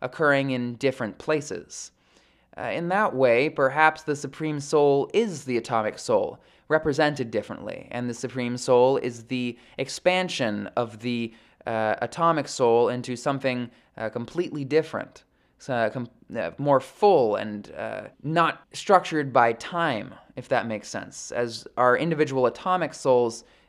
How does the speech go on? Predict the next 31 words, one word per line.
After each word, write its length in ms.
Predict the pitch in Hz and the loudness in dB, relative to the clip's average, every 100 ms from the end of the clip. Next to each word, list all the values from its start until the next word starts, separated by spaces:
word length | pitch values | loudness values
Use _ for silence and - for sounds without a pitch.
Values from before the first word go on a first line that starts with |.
| - | -18
have 320 | - 151 143 | -8 0 0
different 520 | 127 160 165 131 - - _ _ _ | 2 0 0 -2 -4 -16 _ _ _
conceptions 580 | 147 131 170 151 135 120 | -10 2 2 2 -2 -6
at 100 | - | -4
different 280 | 120 113 - | -4 -4 -8
times, 380 | 147 120 101 | -4 -4 -4
at 40 | 104 | -4
least 200 | 127 - | -4 -4
the 80 | 117 | 0
way 120 | 110 | 6
I 220 | 127 185 | 6 6
understand 560 | 120 101 - - - - | 2 -4 -10 -14 -14 -14
it. 160 | - _ _ | -16 _ _
I 240 | 113 127 | 0 2
certainly 400 | 131 - 104 101 | 0 -6 -6 -8
change 360 | 98 104 98 104 | -10 -10 -10 -10
over 160 | 101 98 | -10 -8
time. 380 | 101 107 120 - _ _ _ _ _ _ | -8 -8 -12 -18 _ _ _ _ _ _
And 100 | 143 | -10
so 120 | 143 170 | 0 0
the 100 | 151 | 0
Supreme 460 | 151 147 233 220 | -4 -4 -2 -2
Soul 340 | 196 160 151 170 | 2 6 6 6
would 160 | 147 | 2
be 380 | 135 147 147 147 - | -2 -2 0 -2 -4
the 100 | 143 | -4
greater 400 | 156 220 156 110 | 2 4 4 0
soul, 440 | - 90 67 - | 0 -2 -2 -8
the 80 | 127 | -10
soul 400 | - 180 175 170 | 0 4 4 4
that 340 | 147 143 - | 6 4 4